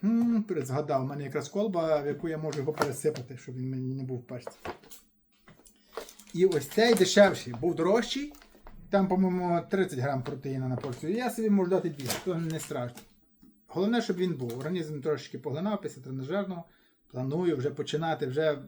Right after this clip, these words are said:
себе май-, майже заставив піти колись в тренажерний.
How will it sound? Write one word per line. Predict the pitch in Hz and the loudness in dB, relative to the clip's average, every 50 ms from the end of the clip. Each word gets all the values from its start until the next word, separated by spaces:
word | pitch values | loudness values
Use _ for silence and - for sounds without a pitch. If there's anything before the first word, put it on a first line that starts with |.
| - | -18
себе | - - - 151 147 156 151 151 143 139 135 135 131 | -16 -8 -8 -4 0 0 0 0 0 -2 -4 -6 -8
май-, | 131 151 180 202 202 202 202 | -4 0 2 2 4 2 2
майже | 165 185 208 226 214 190 185 185 | 2 4 4 4 4 4 2 2
заставив | 185 185 - - - 185 175 156 147 135 127 | 2 0 -2 -2 0 2 2 2 2 0 -4
піти | - 147 - 165 151 | -8 -8 -4 -4 -6
колись | - - 147 147 147 127 - | -4 -2 -2 -2 -2 -4 -6
в | - | -8
тренажерний. | - 123 123 123 120 117 139 - 117 117 120 104 | -8 -6 -4 -2 -2 -4 -4 -4 -6 -6 -8 -12